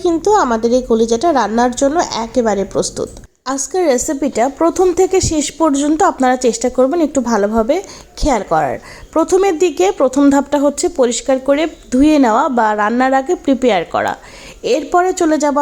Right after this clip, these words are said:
আমরা রান্নার দিকে। রান্নার পদ্ধতিটাও কিছুটা ভিন্ন হবে মাংস রান্না থেকে। চলেন আমরা রান্নাটা শুরু করি। তো প্রথমেই আজকে রান্নার জন্য আমি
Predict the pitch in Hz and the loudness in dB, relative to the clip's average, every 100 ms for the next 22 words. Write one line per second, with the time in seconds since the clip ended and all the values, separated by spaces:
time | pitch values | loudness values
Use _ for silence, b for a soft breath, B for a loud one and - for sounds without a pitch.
0 | 285 285 311 247 196 180 190 175 - 104 | 2 2 2 0 0 -4 -4 -8 -6 -8
1 | B B B - 269 302 339 359 339 302 | B B B -2 0 2 0 0 0 0
2 | 320 349 370 - 285 339 311 311 - 320 | 0 2 2 2 0 0 0 0 0 -2
3 | 262 254 247 254 254 277 240 208 202 262 | 2 2 4 4 2 2 0 -2 -2 0
4 | 247 247 254 262 269 285 415 B 554 - | 2 2 0 -2 -4 -2 -2 B -14 -16
5 | _ _ - 311 330 427 226 262 269 240 | _ _ -4 -2 0 -2 -2 0 2 0
6 | 214 226 233 349 427 - 262 220 185 175 | -2 -4 -2 -2 -2 0 -2 0 -2 -4
7 | - - B B B - 240 302 330 - | -8 -18 B B B -2 -2 0 -2 2
8 | 392 311 320 403 262 - - 320 285 254 | 2 2 0 -2 -4 -4 -2 0 2 2
9 | 269 277 277 302 330 403 262 | 2 0 0 2 2 4 2